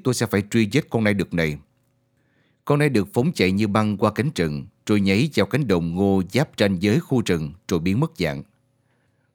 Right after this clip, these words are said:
Tôi có thể vẫn nghe thấy tiếng nói chạy ào ào băng qua cánh đồng ngô, và tôi biết nó chạy nhanh cỡ nào, và một chặng đường dài truy vết đang đợi tôi phía trước.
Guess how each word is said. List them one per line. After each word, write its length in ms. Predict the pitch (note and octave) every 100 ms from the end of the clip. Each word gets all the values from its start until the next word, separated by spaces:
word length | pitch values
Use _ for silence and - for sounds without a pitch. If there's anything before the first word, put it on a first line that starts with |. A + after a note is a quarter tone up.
| -
Tôi 100 | D3
có 100 | E3+
thể 280 | E3 G2 G2+
vẫn 180 | G2+ A2+
nghe 140 | G#2+
thấy 320 | F#2+ G2 G2+ A2+
tiếng 220 | A#2+ A#2+
nói 160 | A#2 E3+
chạy 240 | G2 F#2
ào 240 | - G2 F#2+
ào 240 | F#2 F#2+
băng 180 | F#2+ B2
qua 120 | C#3+ C3+
cánh 200 | C3+ E3
đồng 220 | F2+ D#2+
ngô, 280 | F#2+ G#2+ G#2+ G2+ _ _ _ _
và 280 | - F2+ D#2+
tôi 180 | - F#2+
biết 220 | G#2 D3 - _ _
nó 60 | D#3 D3+
chạy 140 | F#2+
nhanh 280 | G2+ A#2 A#2
cỡ 200 | - F#2
nào, 380 | G#2 E2+ D#2 E2 _ _ _ _ -
và 100 | G#2+
một 180 | G#2 G2+
chặng 300 | - G2 G#2+
đường 160 | G2+ F#2
dài 280 | D#2+ F#2 F2+ -
truy 180 | A#2+ A2
vết 200 | A#2+ F3 - -
đang 200 | C3 B2
đợi 120 | E2
tôi 200 | - F#2+ -
phía 100 | A2+
trước. 220 | B2+